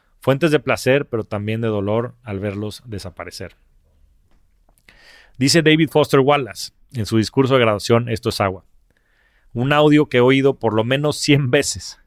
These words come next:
y que intento escuchar cada dos semanas, ya que me parece una cátedra de vida, que cualquier objeto material que desees te comerá vivo. Dice, "Si idolatras tu belleza, la vejez te hará morir mil vidas. Si idolatras tu intelecto,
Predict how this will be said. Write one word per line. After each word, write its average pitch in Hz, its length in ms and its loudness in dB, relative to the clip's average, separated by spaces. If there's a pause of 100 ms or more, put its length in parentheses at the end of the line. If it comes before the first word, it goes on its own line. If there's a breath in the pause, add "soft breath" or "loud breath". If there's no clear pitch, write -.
(320)
y 110 100 -8
que 101 80 -10
intento 120 340 -4
escuchar 117 440 -2
cada 117 180 0
dos 113 160 0
semanas, 104 460 -8
ya 98 100 -8
que 110 140 -12
me 98 100 -10
parece 101 380 -6
una 107 140 -8
cátedra 117 500 -2
de 92 100 -4
vida, 95 340 -6 (360 soft breath)
que 104 100 -10
cualquier 120 380 0
objeto 127 340 -4
material 107 460 -2
que 110 160 0
desees 117 500 -2
te 113 100 -6
comerá 110 400 0
vivo. 131 280 -4 (960)
Dice, 117 380 -2 (320)
"Si - 160 -6
idolatras 143 500 4
tu 139 100 -2
belleza, 135 560 0 (120)
la 107 180 -4
vejez 123 600 -4
te 107 80 -4
hará 107 180 0
morir 110 420 -4
mil 104 240 -4
vidas. 98 420 -10 (360)
Si - 160 -2
idolatras 131 500 2
tu 139 80 -4
intelecto, 117 720 -2